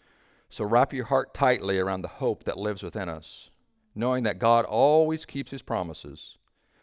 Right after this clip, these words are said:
Discover creative ways to encourage others,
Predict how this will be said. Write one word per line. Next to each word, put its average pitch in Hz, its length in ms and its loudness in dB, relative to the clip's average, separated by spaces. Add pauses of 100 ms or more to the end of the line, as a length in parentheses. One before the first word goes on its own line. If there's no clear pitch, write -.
Discover 127 540 0
creative 131 460 0
ways 127 340 0
to 113 120 -8
encourage 104 500 -6
others, 85 520 -8